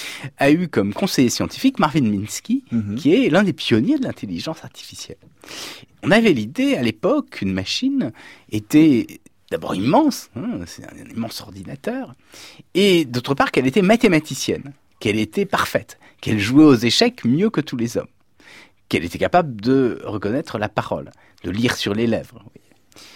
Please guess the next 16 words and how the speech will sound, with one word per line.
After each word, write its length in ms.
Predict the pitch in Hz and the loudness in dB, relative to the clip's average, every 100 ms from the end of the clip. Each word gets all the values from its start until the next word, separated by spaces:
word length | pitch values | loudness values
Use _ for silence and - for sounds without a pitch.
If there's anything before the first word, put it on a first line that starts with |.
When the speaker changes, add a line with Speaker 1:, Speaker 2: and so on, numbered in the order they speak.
| - _ _ _ - 78 | -20 _ _ _ -16 -14
Speaker 1:
C'était 600 | 131 - 220 240 160 123 - - | -6 -4 2 4 4 2 -8 -6
à 60 | |
l'époque 380 | 107 - 285 - _ _ - | -6 0 0 -2 _ _ -6
tout 140 | 196 | 2
à 100 | 139 | 2
fait 140 | 135 160 | 4 4
nouveau, 320 | 196 269 214 | 6 4 4
bien 200 | 110 95 | 0 -6
sûr, 260 | - 73 - - | -8 -12 -12 -12
hein, 260 | 190 107 73 | -10 -10 -12
puisque 200 | - 92 | -12 -10
les 320 | 78 80 87 | -10 -14 -16
ordinateurs 420 | - 78 - 147 | -14 -14 -4 -4
jou-, 160 | - 110 | -4 -6
ne 140 | 92 | -6
jouaient 340 | 95 104 95 | -2 -2 -2